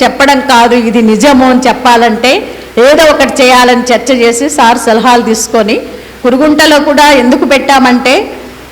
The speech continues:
చాలామంది టౌన్లో ఇంకో దగ్గర పెడితే తినగలరు వాళ్ళు, ఇంకోటి మనం చెప్తే అది వేరేగా కూడా తీసుకోవచ్చు.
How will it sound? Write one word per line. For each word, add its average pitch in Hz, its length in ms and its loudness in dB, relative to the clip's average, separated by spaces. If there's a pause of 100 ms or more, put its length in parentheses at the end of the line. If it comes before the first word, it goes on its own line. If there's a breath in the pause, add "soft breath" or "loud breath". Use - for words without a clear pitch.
(120)
చాలామంది 311 560 2
టౌన్లో 294 520 2
ఇంకో 294 240 2
దగ్గర 277 300 2
పెడితే 262 720 0 (240)
తినగలరు 285 520 0 (1080)
వాళ్ళు, 277 340 0 (100)
ఇంకోటి 262 420 -2
మనం 277 320 0
చెప్తే 285 400 0
అది 294 360 0
వేరేగా 277 520 2
కూడా 330 200 2
తీసుకోవచ్చు. 269 840 -2